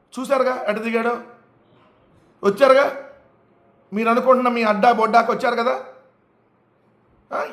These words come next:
ఇట్లాంటి వార్తలు రాసి ఇంకా వైఎస్ఆర్ కాంగ్రెస్ పార్టీ శ్రేణులను రెచ్చగొట్టాలి. పరామర్శలో అరాచకం సృష్టించారంట. ఆ, అసలు దెబ్బతినడం నిజమా? పరామర్శ యాత్ర సందర్భంగా వైసీపీ ఆడిన డ్రామాలన్నీ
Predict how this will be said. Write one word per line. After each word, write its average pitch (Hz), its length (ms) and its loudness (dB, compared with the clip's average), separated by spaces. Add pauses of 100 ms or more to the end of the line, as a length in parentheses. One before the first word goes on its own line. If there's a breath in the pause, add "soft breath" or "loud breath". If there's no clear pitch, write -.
(120)
ఇట్లాంటి 254 360 0
వార్తలు 254 380 2
రాసి 240 220 -2
ఇంకా 254 180 -4
వైఎస్ఆర్ 240 380 -2
కాంగ్రెస్ 226 260 -8
పార్టీ 226 180 -6
శ్రేణులను 226 340 -8
రెచ్చగొట్టాలి. 190 520 -2
పరామర్శలో 240 760 0 (200)
అరాచకం 262 440 2
సృష్టించారంట. 185 760 -8 (800)
ఆ, 247 340 -4 (220)
అసలు 196 220 -6
దెబ్బతినడం 262 600 0
నిజమా? 214 480 2 (460)
పరామర్శ 233 400 0
యాత్ర 233 240 -2
సందర్భంగా 226 560 -4
వైసీపీ 226 420 -4
ఆడిన 233 140 -4
డ్రామాలన్నీ 220 600 -2